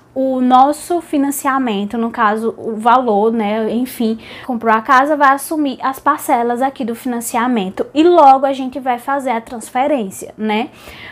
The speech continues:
Por que não fizemos tudo isso logo? Porque, gente, é uma burocracia, ou seja,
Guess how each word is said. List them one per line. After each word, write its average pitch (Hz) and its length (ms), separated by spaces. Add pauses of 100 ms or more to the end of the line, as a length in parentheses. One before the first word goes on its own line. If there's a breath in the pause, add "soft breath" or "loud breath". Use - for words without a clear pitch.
(180 loud breath)
Por 440 280
que 285 220
não 285 160
fizemos 269 520
tudo 269 260
isso 254 320
logo? 196 500
Porque, 269 520
gente, 220 360
é 254 140
uma 262 160
burocracia, 247 920
ou 208 60
seja, 226 320